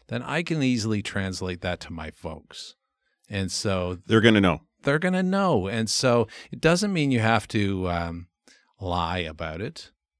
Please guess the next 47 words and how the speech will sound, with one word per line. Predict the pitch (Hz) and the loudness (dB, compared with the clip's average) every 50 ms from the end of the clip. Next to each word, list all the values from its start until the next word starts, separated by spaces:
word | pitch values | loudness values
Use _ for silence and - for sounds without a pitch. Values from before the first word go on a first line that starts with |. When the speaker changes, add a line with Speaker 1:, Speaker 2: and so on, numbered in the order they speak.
| _ _ _ _ _ _ | _ _ _ _ _ _
Speaker 1:
Um, | - 98 95 92 92 90 98 101 - _ _ _ _ | -6 -4 -4 -4 -4 -6 -8 -10 -14 _ _ _ _
but | - 139 143 139 127 | 0 2 2 2 0
you | 123 117 | -2 -2
can, | - - - 139 165 185 | -2 -2 -2 0 0 0
you | 180 156 | 0 0
know, | 135 123 | 0 0
we've | 117 131 151 170 - | 2 2 0 -2 -2
talked | - 113 110 110 107 - | 0 -2 -2 0 0 -2
on | 110 101 | -2 -2
the | 95 90 | -2 -4
podcast | - 98 92 92 - - 95 87 - | -2 -2 -2 -2 -2 -6 -8 -6 -6
a | 95 | -6
number | 90 90 98 101 101 | -6 -6 -4 -4 -6
of | 92 | -6
times, | - - 98 95 95 98 92 - - | -6 -6 -4 -4 -4 -4 -6 -8 -10
that | 92 87 87 - | -10 -10 -10 -8
great | - 95 101 107 104 | -6 -4 -4 -4 -4
model | 95 90 87 92 98 101 98 | -4 -4 -2 -2 -2 -2 -4
above | 92 85 - 92 90 92 | -6 -6 -4 -4 -4 -4
and | 95 95 85 | -4 -6 -8
below | 90 87 87 87 95 95 92 | -6 -6 -6 -4 -4 -6 -6
the | 90 90 | -8 -10
line. | 85 82 87 87 85 87 95 113 107 - _ - - - _ _ - | -10 -8 -8 -6 -6 -6 -6 -8 -10 -14 _ -20 -20 -20 _ _ -12
Above | 101 98 - - 143 170 196 190 | -10 -4 2 2 2 4 2 2
the | 196 170 | 0 0
line | 139 113 107 104 110 110 107 | 2 2 2 2 2 2 2
is | 104 98 - - | 0 -2 -4 -6
finding, | - - - - 110 110 123 139 143 143 147 143 147 147 143 135 120 110 110 110 - _ _ _ _ _ | -10 -10 -4 -2 0 0 0 0 -2 -2 -4 -4 -4 -4 -4 -4 -4 -4 -6 -8 -12 _ _ _ _ _
uh, | - 101 98 98 95 98 95 92 98 98 98 95 98 | -6 -4 -4 -2 -2 -2 -2 -4 -4 -4 -6 -6 -4
that | 98 107 113 117 - | -2 -2 -2 -2 -2
ownership, | 123 113 131 143 110 - - - - - | -2 -2 -2 -2 -4 -6 -6 -10 -12 -10
finding | - - 107 113 120 123 123 | -4 -2 0 0 0 0 0
that | 117 113 113 110 | 0 -2 -2 -2
influence, | 104 107 107 - 107 98 90 - | -4 -6 -6 -6 -8 -8 -8 -8
and | 104 95 | -6 -2
being | 110 117 127 131 | -2 0 2 2
able | 127 123 | 2 2
to | 117 113 | 0 0
say, | 104 - - 107 98 | -2 0 0 -2 -2
"Folks, | - - 104 104 - - | -2 -4 -6 -6 -6 -4
yes, | - 113 113 110 - - | -2 0 0 0 0 -2
I | 107 107 | -4 -2
know | 104 101 107 117 131 | -2 -2 -2 -2 -2
this | 135 120 - | -4 -4 -4
is | 120 104 | -2 -2
extra | 101 101 - - 104 90 | -4 -4 -4 -6 -6 -6
work. | 82 85 92 104 | -4 -4 -6 -6